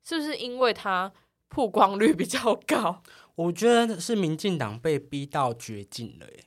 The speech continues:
Speaker 1: 他们没有人了，是不是？
Speaker 2: 就是如果以对手蒋万安来说的话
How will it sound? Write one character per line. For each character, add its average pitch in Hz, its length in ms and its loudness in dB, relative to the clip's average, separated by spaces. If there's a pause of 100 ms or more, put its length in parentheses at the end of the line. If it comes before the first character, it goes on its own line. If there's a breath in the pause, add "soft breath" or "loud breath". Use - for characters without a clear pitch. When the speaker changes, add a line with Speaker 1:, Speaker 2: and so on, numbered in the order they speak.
(460)
Speaker 1:
他 - 140 -6
们 339 100 -4
没 226 60 -2
有 196 120 0
人 131 240 -8
了， 73 60 -16
是 - 140 -18
不 196 60 -20
是？ - 220 -20 (320)
Speaker 2:
就 269 160 -6
是 269 360 0 (460 soft breath)
如 233 120 -6
果 262 180 0
以 131 300 -6 (260)
对 180 240 2
手 117 320 -4
蒋 117 220 -10
万 160 160 -2
安 165 160 -2
来 117 180 -2
说 135 220 -6
的 120 100 -4
话 113 480 -8